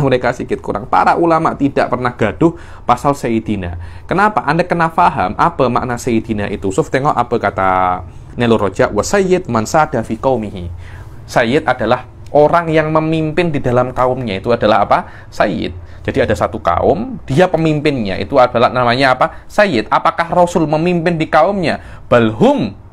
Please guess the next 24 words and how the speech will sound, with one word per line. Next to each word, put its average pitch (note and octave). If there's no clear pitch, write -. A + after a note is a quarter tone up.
sadatul", D3
apa D#3+
namanya? E3
"Sayyidus C3+
sadah." F2
Rasul C3
adalah B2+
pemimpin C#3+
daripada A2+
segala G#2+
pemimpin. G2+
Maknanya, C3
Rasul A#2+
pun D3
boleh A#2+
dikatakan G#2
pemimpin. D#3
Maknanya, G2
dikatakan A2+
sayyid A2+
pun F3+
tidak E3+
ada E3+
masalah. F3